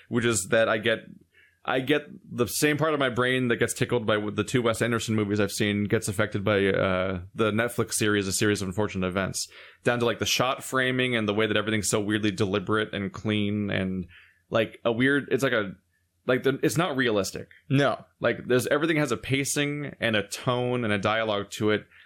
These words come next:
Speaker 1: that feels like you're turning the pages of, like, a children's book almost. Like,
Speaker 2: Yeah.
Speaker 1: there's a weird, it's like a stage thing, or, like, it's like, it's almost like, it's almost like a skit. Like, it's, it's, it's, it's, it's a weird heightened reality where something's just inher-,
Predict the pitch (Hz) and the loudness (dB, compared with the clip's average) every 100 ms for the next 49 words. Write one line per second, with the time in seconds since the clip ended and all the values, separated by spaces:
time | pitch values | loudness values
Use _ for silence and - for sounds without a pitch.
0 | _ - 107 - 127 135 127 107 113 - | _ -2 -2 0 2 4 4 0 -2 -2
1 | 117 113 113 104 101 104 101 104 98 95 | -4 -2 -2 -2 0 -2 0 -2 -2 -2
2 | 98 98 - 107 123 127 151 151 151 156 | -2 -4 -2 -2 -2 -4 -4 -2 -2 -2
3 | 165 - 110 110 104 104 107 120 117 101 | -2 0 2 2 2 -2 0 2 2 0
4 | 95 - _ _ _ _ _ - 120 117 | -4 -10 _ _ _ _ _ -2 0 0
5 | 107 - 117 110 92 - 92 87 92 95 | -2 0 0 0 -4 -4 -4 -2 0 0
6 | 101 - 98 - 104 120 117 107 107 101 | -2 -2 -4 -4 -4 -2 -2 -2 -2 -2
7 | - - _ _ _ _ _ _ - 117 | -6 -20 _ _ _ _ _ _ -6 -2
8 | 123 123 110 92 - - 101 - - 107 | 0 0 0 -2 -2 -2 -2 -2 -4 -2
9 | 104 110 110 117 104 113 - 123 - 123 | 0 0 2 0 -2 -2 -2 0 0 0
10 | - 113 131 135 110 - 120 123 113 110 | 0 0 2 0 -2 -2 -2 -2 0 2
11 | 107 110 104 98 101 107 110 101 104 110 | 2 2 0 0 -2 -2 -2 -2 -4 -4
12 | 92 92 110 | -2 0 0